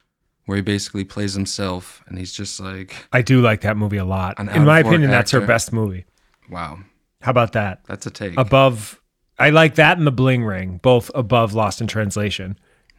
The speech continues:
Speaker 1: Interesting.
Speaker 2: Which people seem to not agree with, that stance.
Speaker 1: I'm in on The Bling Ring. I liked that.
Speaker 2: I thought it was interesting, yeah.
Speaker 1: Yeah.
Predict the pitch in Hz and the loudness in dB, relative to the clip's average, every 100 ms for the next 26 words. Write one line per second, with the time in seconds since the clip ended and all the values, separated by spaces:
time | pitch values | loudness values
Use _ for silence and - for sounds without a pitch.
0 | _ 117 139 - - - - - 120 - | _ -10 -8 -10 -16 -18 -14 -6 -4 -2
1 | 127 120 117 - 120 110 110 104 107 101 | -2 -2 -2 -2 -2 -2 -2 0 0 0
2 | 95 98 92 85 87 - _ 90 85 - | 0 -2 -2 -4 -8 -14 _ -6 -6 -6
3 | 90 85 85 - - 110 180 190 127 92 | -6 -6 -8 -14 -8 -4 -2 -2 -2 -2
4 | 95 90 90 104 123 _ _ - 110 151 | -6 -6 -8 -10 -14 _ _ -10 -8 -8
5 | - 87 101 113 120 123 110 107 98 - | -10 -14 -10 -4 0 0 0 -2 -6 -8
6 | 95 98 95 90 - 127 | -4 -4 -4 -6 -10 -14